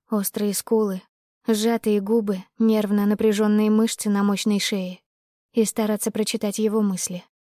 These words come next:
Я не была уверена и в своих. А потому я почти сорвалась в свою комнату, обернувшись лишь на мгновение, чтобы отважиться взглянуть ему в глаза.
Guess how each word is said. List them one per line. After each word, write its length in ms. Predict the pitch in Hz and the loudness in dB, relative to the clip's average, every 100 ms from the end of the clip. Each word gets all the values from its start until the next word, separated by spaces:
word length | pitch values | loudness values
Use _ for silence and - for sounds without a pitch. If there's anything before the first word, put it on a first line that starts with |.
| _ _ _ _ _ | _ _ _ _ _
Я 240 | 220 220 214 | 0 2 4
не 100 | 214 | 4
была 300 | 226 226 190 | 4 2 0
уверена 420 | 180 196 196 196 | -2 -2 0 -2
и 20 | |
в 60 | 185 | -4
своих. 500 | 220 202 175 - _ _ _ _ _ _ - | -6 -6 -8 -14 _ _ _ _ _ _ -4
А 120 | 214 | -2
потому 300 | 226 226 226 | 0 2 4
я 160 | 220 202 | 4 2
почти 340 | 208 - 233 | -2 -2 -2
сорвалась 600 | 196 226 214 240 208 - | 0 0 2 0 0 -4
в 80 | - | -6
свою 220 | 202 185 | -4 -4
комнату, 480 | - 233 220 190 185 | 0 2 2 0 -4
обернувшись 640 | 185 214 220 220 - 196 | 0 2 4 2 0 -2
лишь 220 | 226 202 - | 0 0 2
на 100 | 214 | 2
мгновение, 720 | 208 226 208 180 170 170 - _ _ _ | 4 2 2 -2 -6 -10 -16 _ _ _
чтобы 300 | - 240 220 | -6 -2 0
отважиться 500 | 214 226 220 190 - | 0 0 -2 -2 -6
взглянуть 520 | 190 196 214 220 208 | -6 0 2 2 2
ему 220 | 214 214 202 | 2 2 0
в 60 | |
глаза. 460 | 208 208 190 175 | 0 -2 -2 -8